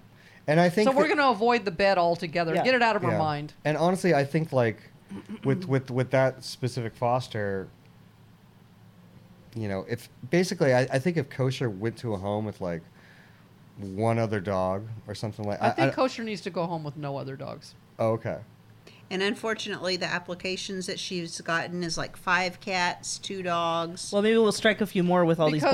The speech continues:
Speaker 3: bulldogs that just
Speaker 2: because
Speaker 3: came in.
Speaker 2: Kosher in her first home, and it took a long time, began to take ownership.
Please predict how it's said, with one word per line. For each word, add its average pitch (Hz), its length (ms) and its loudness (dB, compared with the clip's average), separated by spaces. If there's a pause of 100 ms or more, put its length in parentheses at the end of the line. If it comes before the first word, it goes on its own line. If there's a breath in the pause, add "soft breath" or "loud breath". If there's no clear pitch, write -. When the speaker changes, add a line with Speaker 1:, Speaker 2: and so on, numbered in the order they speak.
Speaker 3:
bulldogs 170 200 4
that 277 60 -2
just - 100 -4
Speaker 2:
because 277 200 2
Speaker 3:
came 156 80 -6
in. 143 60 0
Speaker 2:
Kosher 339 380 0
in 269 120 -2
her 254 160 -4
first - 420 -6
home, 185 260 -6
and 175 100 -8
it - 100 -10
took 254 180 -8
a 285 60 -2
long 208 300 -2
time, 165 520 -6 (640)
began 196 380 -4
to 269 80 -6
take 226 260 -4
ownership. 208 640 -6